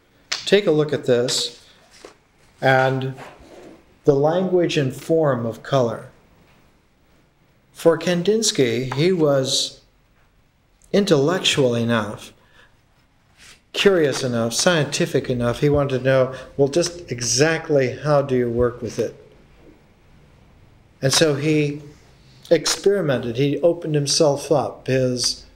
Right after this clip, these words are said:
his mystical genius, his artistic discovery temperament,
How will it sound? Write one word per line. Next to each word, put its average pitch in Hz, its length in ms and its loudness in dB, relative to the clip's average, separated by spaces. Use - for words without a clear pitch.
his 190 340 2
mystical 135 520 0
genius, 120 440 -2
his 185 320 0
artistic 143 680 -2
discovery 135 760 0
temperament, 151 640 -4